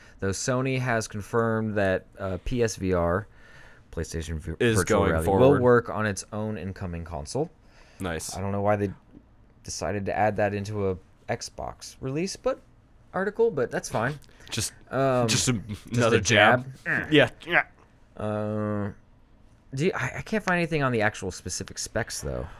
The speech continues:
Speaker 2: Uh,
Speaker 1: Oh,
Speaker 2: here's
Speaker 1: I just found it.
Speaker 2: Yeah, excellent.
Speaker 1: Custom design processor from A M D making use of the Zen two and Navi architecture. That was all, that was all Greek to me. Uh, twice as powerful as the Xbox,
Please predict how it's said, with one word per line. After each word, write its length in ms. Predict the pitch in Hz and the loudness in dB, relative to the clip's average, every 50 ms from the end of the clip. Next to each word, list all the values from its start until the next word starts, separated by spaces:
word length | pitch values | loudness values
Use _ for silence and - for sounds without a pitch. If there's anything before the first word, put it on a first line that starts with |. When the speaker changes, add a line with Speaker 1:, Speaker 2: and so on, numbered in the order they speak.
| - - | -8 -2
Speaker 2:
Uh, 300 | 123 131 135 139 143 139 233 - | 0 2 4 6 6 4 8 8
Speaker 1:
Oh, 80 | 160 - | 8 10
Speaker 2:
here's 300 | 170 180 180 151 - - - - | 10 8 4 2 -2 -10 -4 -2
Speaker 1:
I 80 | 107 | -2
just 180 | 110 117 123 - | -2 -2 -8 -8
found 200 | - 82 69 69 | -8 -10 -10 -10
it. 60 | - - | -8 -2
Speaker 2:
Yeah, 340 | 101 101 101 95 90 87 87 - | 0 2 2 2 2 0 -4 -4
excellent. 380 | - 95 92 - - - 53 - - - - - - - - - - - - - - - | -6 -6 -6 -6 -10 -14 -14 -14 -18 -20 -20 -20 -20 -18 -18 -16 -18 -18 -18 -20 -16 -2
Speaker 1:
Custom 320 | - 165 165 160 - 170 | 4 4 4 4 2 -2
design 360 | 160 147 139 131 156 151 143 - | 0 0 2 4 4 4 4 2
processor 720 | - 139 123 127 127 - 139 127 - 139 127 127 123 113 | 2 0 0 0 0 -2 -6 -2 0 2 4 4 2 0
from 320 | - - 120 113 113 113 - | 0 0 0 0 0 -2 -2
A 180 | 104 120 120 123 | -2 0 0 0
M 180 | 120 117 113 101 | 0 -2 -2 -2
D 240 | 117 117 117 117 113 | -2 0 0 0 0
making 500 | 113 113 110 110 - - 123 117 113 107 | 0 0 -2 -2 -2 -4 -4 -2 -2 -2
use 280 | 107 110 113 - - 113 | -2 -2 -2 -2 -2 -2
of 100 | 104 98 | -2 0
the 100 | 104 98 | -2 0
Zen 300 | 92 113 120 120 120 113 | 0 0 0 0 -2 -4
two 340 | - - 127 123 120 120 - | -4 -2 0 2 2 2 2
and 260 | - 101 104 101 101 | 0 -2 -2 -2 0
Navi 340 | 101 101 104 110 107 117 110 - | 0 2 2 2 0 -2 -2 0
architecture. 840 | - 107 113 - 120 - - 127 117 113 - - 131 127 127 123 - - - - - - - - - | 0 0 0 -2 -4 -2 0 0 0 0 -2 -2 0 0 0 -2 -4 -10 -20 -20 -20 -20 -20 -18 -12
That 120 | - 85 | -8 -6
was 180 | 90 92 85 101 | -4 -4 -4 -4
all, 160 | 95 95 85 - - - - - - - - - | -4 -6 -6 -8 -18 -20 -20 -20 -20 -20 -20 -8
that 120 | - 104 104 | -6 -4 -2
was 120 | 104 101 101 | -2 -2 -2
all 160 | 107 98 95 | -2 -4 -4
Greek 320 | 95 87 104 110 104 - - | -4 -4 -4 -4 -4 -4 -8
to 100 | - 113 | -6 -2
me. 240 | 117 120 120 117 - - - - - - - - - - - | 0 0 0 -2 -4 -12 -20 -20 -20 -20 -20 -20 -20 -16 -8
Uh, 300 | - 113 113 110 107 107 | -6 -2 0 0 0 0
twice 400 | - - - 147 160 170 156 - | -2 -4 0 2 2 2 2 0
as 80 | 151 - | -6 -6
powerful 540 | - - 147 139 139 135 127 - 139 135 | 0 2 4 4 4 4 0 0 0 0
as 120 | 131 127 113 | 0 0 0
the 100 | 127 120 | -2 -2
Xbox, 580 | 123 120 - - 131 117 113 - - 123 117 | -2 -2 -2 -2 -2 -4 -4 -2 -6 -10 -10